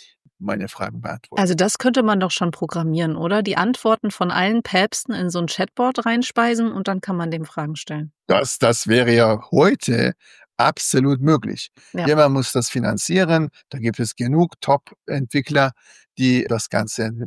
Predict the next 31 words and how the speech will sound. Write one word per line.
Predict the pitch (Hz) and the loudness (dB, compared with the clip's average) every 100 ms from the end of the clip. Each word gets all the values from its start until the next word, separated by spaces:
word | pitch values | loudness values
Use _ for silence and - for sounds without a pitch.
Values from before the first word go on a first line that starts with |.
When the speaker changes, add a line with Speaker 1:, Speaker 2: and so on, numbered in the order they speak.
| - | -8
Speaker 1:
ja, | |
da | 92 | -6
gibt's | 104 104 - | -6 -8 -6
auch | 113 - | -8 -6
Top-Designer, | - - - 117 143 160 147 | -8 -6 -6 0 2 4 2
die | 117 | 0
das | 113 - | -6 -6
ganze | 113 - | -10 -10
System | 87 - 156 | -8 -2 0
designen, | 139 127 127 127 120 | -2 0 0 0 -2
genau | 117 123 127 | -4 -2 0
wie | 131 - _ - - _ - | -2 -4 _ -20 -20 _ -12
diese | 127 123 | -6 -2
ganzen | 120 120 120 | 0 -2 -4
Sprachmodelle, | - 139 156 - 117 123 117 113 - | 0 0 0 -2 -2 0 2 0 0
äh, | - | -6
entstanden | 113 - 143 151 113 | -8 -4 -2 -2 -6
sind. | 127 117 165 - _ _ | -8 -6 -6 -10 _ _
Wir | - 107 101 | -2 0 2
haben | 143 185 | 4 4
die | 160 | 2
Technologie, | 135 123 123 110 92 117 | 0 -4 -4 -4 -2 -2
das | 104 - | -4 -6
zu | - | -6
machen. | 151 151 - _ _ _ _ _ _ _ | -4 -6 -8 _ _ _ _ _ _ _
Speaker 2:
Mhm. | 226 185 180 | -2 -2 2
Speaker 1:
Definitiv. | 165 139 - 113 _ _ _ _ _ _ _ _ _ _ - | 0 2 -6 -8 _ _ _ _ _ _ _ _ _ _ -20
Speaker 2:
Sehr | - 233 | -4 0
schön. | 254 - 180 - - | 0 -2 -6 -6 -2
Dankeschön | 208 - 277 - 190 | 0 0 -4 -2 -2
dafür. | 170 160 175 170 | -2 -2 -2 -2